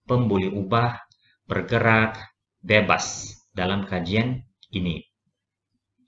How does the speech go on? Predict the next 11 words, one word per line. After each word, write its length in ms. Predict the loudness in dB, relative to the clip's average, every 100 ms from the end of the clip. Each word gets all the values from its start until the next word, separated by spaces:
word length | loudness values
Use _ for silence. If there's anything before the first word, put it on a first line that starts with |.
| -20 -20 -12 -2
Langkah 320 | 0 0 0
pertama 540 | 2 4 2 2 -2 -4
dalam 320 | 2 4 4
membuat 480 | 2 2 4 2 0
analisis 640 | -2 2 2 0 -4 -8 -8
regresi 640 | -6 0 2 0 -2 -6 -8 _ _
adalah 560 | -4 2 2 4 2 0 -8 -20 _
dengan 400 | 0 4 4 4
membuat 560 | 2 2 6 6 4 0
ujian 540 | -2 2 2 2 -2 -4
multi-collinearity. 1900 | 0 4 4 2 -2 -2 -2 -4 -6 0 2 2 2 0 2 0 -2 -8